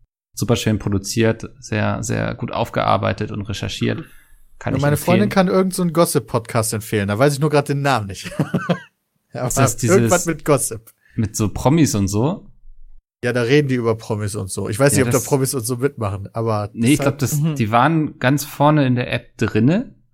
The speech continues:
Speaker 1: und die waren auch damals beim Kosmonaut Festival, wo ich aufgetreten bin.
Speaker 2: Ah.
Speaker 1: Und man hat so, also wir, wir waren so Backstage und dann fragt man sich natürlich so, „Und was, was macht ihr so?“ Und meinten die so, „Ja, wir machen Podcasts so über Promis, so Klatsch und Tratsch.“ Und ich meinte so, „Ja, ich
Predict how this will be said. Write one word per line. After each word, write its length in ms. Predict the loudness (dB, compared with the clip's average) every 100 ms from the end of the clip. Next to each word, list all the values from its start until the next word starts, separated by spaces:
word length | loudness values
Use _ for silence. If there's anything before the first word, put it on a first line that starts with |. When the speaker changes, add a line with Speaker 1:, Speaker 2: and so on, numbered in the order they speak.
| _ -16 -2
Speaker 1:
und 420 | 0 0 -2 -8
die 120 | -4 0
waren 160 | 0
auch 100 | 0
damals 460 | 0 2 2 0 -2
beim 720 | -2 0 0 0 -2 -4 -6 -14 _ -4
Kosmonaut 420 | 0 4 4 2
Festival, 400 | -2 -2 -4 -6
wo 40 |
ich 120 | -6
aufgetreten 560 | -8 -8 -10 -10 -12 -10
bin. 340 | -8 -8 -10 -16 _ _ _ -8
Speaker 2:
Ah. 480 | -2 0 0 0 -8
Speaker 1:
Und 60 | -10
man 260 | 0 2 4
hat 140 | 2
so, 100 | 2
also 220 | 2 2
wir, 320 | 2 4 2 -2
wir 160 | 2
waren 240 | 4 4 2
so 120 | 0
Backstage 560 | 0 0 2 2 2
und 80 | 0
dann 180 | 0 0
fragt 260 | 0 0 2
man 100 | 2
sich 120 | 2
natürlich 320 | 2 0 0
so, 120 | 0
„Und 180 | 0 0
was, 260 | 0 -2 -6
was 220 | -6 0
macht 240 | 0 0 2
ihr 240 | 4 4
so?“ 300 | 4 0 -2 -8 -20 -20 -20 -20 -20 _ _ _ _ _
Und 100 | -4
meinten 300 | 2 2 2
die 80 | 2
so, 100 | 2
„Ja, 240 | 4 4 2
wir 100 | 0
machen 220 | 0 -2
Podcasts 480 | -6 -4 0 0 -2
so 80 |
über 160 | -6 -6
Promis, 480 | -2 0 2 2 0
so 140 | -4
Klatsch 300 | -2 -2 0
und 100 | -4 0
Tratsch.“ 360 | 4 4 4
Und 80 | 0
ich 80 | 2
meinte 180 | 0 0
so, 60 |
„Ja, 240 | 2 4 2
ich 180 | -2